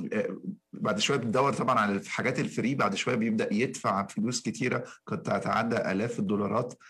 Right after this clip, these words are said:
في إن هو يتفرج على الجديد والممتع أكتر واللي هو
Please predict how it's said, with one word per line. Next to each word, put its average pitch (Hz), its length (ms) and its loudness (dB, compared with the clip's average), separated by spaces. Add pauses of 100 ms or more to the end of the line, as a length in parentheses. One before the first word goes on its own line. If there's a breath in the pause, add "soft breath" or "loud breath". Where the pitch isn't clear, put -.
(160 loud breath)
في 104 120 0
إن 104 140 2
هو 120 240 0
يتفرج 107 420 0
على 107 260 2
الجديد 104 640 0 (200 loud breath)
والممتع 104 680 0
أكتر 113 360 0
واللي 98 260 2
هو 107 360 2